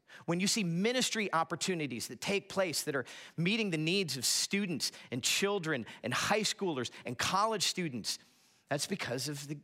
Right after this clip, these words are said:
giving that you have done. When we end up seeing ways that we're able to,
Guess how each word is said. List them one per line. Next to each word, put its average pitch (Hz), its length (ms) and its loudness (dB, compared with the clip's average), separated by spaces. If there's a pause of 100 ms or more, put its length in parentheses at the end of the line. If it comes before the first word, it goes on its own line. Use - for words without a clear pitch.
(220)
giving 117 280 -6
that 139 120 -6
you 131 140 -4
have 143 140 -6
done. 175 280 -2
When 135 160 -2
we 220 300 0
end 208 280 2
up 196 160 0
seeing 226 380 2
ways 185 280 2
that - 120 -4
we're 208 260 2
able 180 300 0
to, 156 260 0